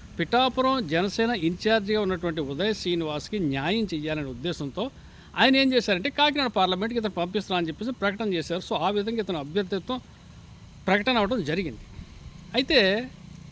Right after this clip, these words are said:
మరి ఈ నేపథ్యంలో చూసుకుంటే ఉదయ శ్రీనివాస్కి వ్యక్తిగత బలం అంటూ ఏమీ లేదు, కేవలం పార్టీ బలమే, కూటమి బలమే. జనసేన, టీడీపీ, భారతీయ జనతా పార్టీ సమైక్యంగా, ఐక్యంగా కృషి చేస్తే ఇతని విజయం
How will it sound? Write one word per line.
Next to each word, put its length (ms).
మరి 200
ఈ 140
నేపథ్యంలో 560
చూసుకుంటే 320
ఉదయ 400
శ్రీనివాస్కి 680
వ్యక్తిగత 500
బలం 280
అంటూ 220
ఏమీ 260
లేదు, 220
కేవలం 420
పార్టీ 300
బలమే, 300
కూటమి 360
బలమే. 320
జనసేన, 680
టీడీపీ, 520
భారతీయ 420
జనతా 320
పార్టీ 440
సమైక్యంగా, 920
ఐక్యంగా 600
కృషి 400
చేస్తే 320
ఇతని 280
విజయం 500